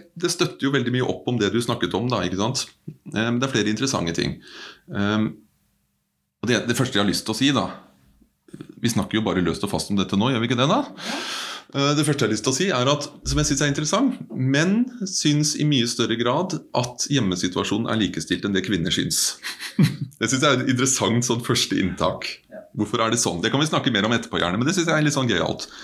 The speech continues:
Men så finner man selvfølgelig da, at kvinner i mye større grad enn menn føler at de har hovedomsor-, og hovedansvar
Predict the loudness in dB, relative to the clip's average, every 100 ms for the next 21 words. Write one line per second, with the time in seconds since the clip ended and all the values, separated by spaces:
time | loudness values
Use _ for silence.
0 | -14 -12 -12 -6 -2 0 2 2 2 2
1 | 0 2 2 2 0 -4 -18 _ -6 -4
2 | 0 2 2 2 2 2 2 2 2 0
3 | 0 0 2 0 2 0 2 2 2 -2
4 | -12 _ _ -4 0 2 2 0 0 0
5 | 2 0 0 -2 -4 -2 -2 -2 0 0
6 | 0 0 0 0 0 0 0